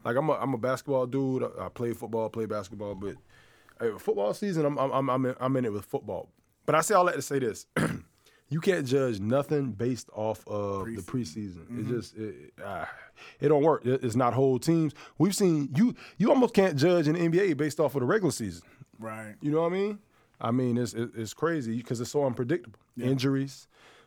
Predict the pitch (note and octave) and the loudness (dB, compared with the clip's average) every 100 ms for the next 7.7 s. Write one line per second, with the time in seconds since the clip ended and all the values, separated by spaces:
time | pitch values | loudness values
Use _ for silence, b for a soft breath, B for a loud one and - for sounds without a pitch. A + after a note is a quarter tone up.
0 | - G#2+ G#2 F#2+ F2 F2 G#2+ B2+ G2 F2+ | -8 -4 -2 -4 -4 -6 -4 -4 -4 -6
1 | E2+ b b b b b - F2+ D#2 G1+ | -10 b b b b b -14 -12 -12 -16
2 | - D#2 F2+ - A2 C#3 D3 C#3+ - D3 | -20 -20 -20 -16 -4 -4 -2 -4 0 0
3 | C#3+ - D3 D3 - E3 C3+ - D3 B2 | 0 -2 -2 -2 -4 -4 -2 0 0 2
4 | C3+ C#3+ - D3 D#3 D3 C#3 D3 - C#3+ | 0 0 0 2 4 2 2 -2 -2 0
5 | C#3 C#3 C#3 D3 C#3+ A#2+ A#2 C3 C3+ B2 | 4 4 4 4 4 2 2 2 2 2
6 | - C#3 C3+ A#2+ C3+ B2+ C3+ C3 B2+ C#3+ | 2 2 2 0 -4 -2 -2 -2 -2 -4
7 | C#3 C3+ A#2 A#2+ A2+ B2 | -4 -2 -4 -6 -6 -8